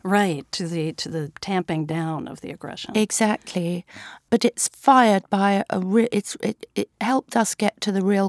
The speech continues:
Speaker 2: core of the argument, which is Cassius is saying, "All's fair in love and war. You've got to make compromises. You can't be squeaky clean if you're dealing with war."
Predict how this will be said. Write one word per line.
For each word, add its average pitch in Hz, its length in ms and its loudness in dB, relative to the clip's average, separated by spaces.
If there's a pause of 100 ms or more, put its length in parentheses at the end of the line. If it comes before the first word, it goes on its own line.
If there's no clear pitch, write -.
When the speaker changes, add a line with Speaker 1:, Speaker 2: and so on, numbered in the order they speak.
Speaker 2:
core 202 480 2
of 185 100 -2
the 180 140 0
argument, 220 640 4
which - 260 -4
is 190 280 0 (680)
Cassius 226 520 4
is 208 120 2
saying, 190 460 2 (800)
"All's 220 260 6
fair 208 300 4
in 196 80 4
love 196 180 4
and 196 140 6
war. 190 360 4
You've 202 220 -2
got - 300 2
to - 120 0
make 202 220 6
compromises. 190 800 2
You 185 60 0
can't - 400 2
be 202 100 0
squeaky 196 460 2
clean 190 400 2
if 180 120 -2
you're 185 120 0
dealing 180 340 2
with 175 160 0
war." 180 380 2